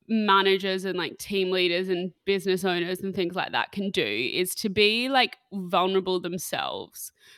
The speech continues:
'Cause what, like, I spend a lot of, like, a lot of the training that I do is to management level, not all of it. And we always encourage businesses to send people from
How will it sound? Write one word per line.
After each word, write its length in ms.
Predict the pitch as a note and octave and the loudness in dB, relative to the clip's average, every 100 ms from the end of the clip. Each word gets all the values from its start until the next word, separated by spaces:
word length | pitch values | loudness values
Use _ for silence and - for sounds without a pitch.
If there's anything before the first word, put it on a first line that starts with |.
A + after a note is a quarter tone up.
| - | -2
'Cause 160 | A3+ | 2
what, 200 | A#3 B3+ | 6 6
like, 160 | A3+ G#3+ | 6 4
I 80 | - | 4
spend 260 | A#3 B3+ B3+ | 4 2 2
a 120 | A#3 | 2
lot 220 | A3 A3 | 4 4
of, 140 | G#3+ - | 4 0
like, 200 | - A3 | -2 0
a 40 | A3+ | 0
lot 240 | A3+ A#3+ | 2 2
of 80 | A#3+ | 2
the 60 | A#3 | -2
training 320 | A#3 G#3+ G3+ | 0 0 2
that 100 | F#3+ | 0
I 60 | |
do 180 | F#3+ F#3 | 0 2
is 300 | F#3 - F#3+ | 2 0 -4
to 340 | - G3+ F#3 F3+ B2 - | -4 0 0 0 -6 -6
management 760 | G#3 G3 F3+ F#3 F#3+ F#3+ F3 | -4 0 0 0 -4 -4 -6
level, 400 | F#3+ F#3+ G#3 D#4+ | -2 -2 0 0
not 200 | C#4 A#3 | 2 0
all 220 | - G3 F#3 | 0 0 0
of 80 | F3+ | -2
it. 160 | A#3+ - | -2 -2
And 100 | G3 | 0
we 140 | F#3+ - | 0 0
always 380 | G3+ G3+ G3 | 0 2 -2
encourage 400 | F#3 F3+ F#3 F#3 | -2 -6 -4 -4
businesses 460 | - F3+ F#3 - F#3 | -6 -8 -8 -10 -12
to 100 | G3 | -12
send 240 | F#3 F3+ | -6 -6
people 240 | F3+ F3+ F3+ | -6 -6 -6
from 260 | - F3+ | -4 -4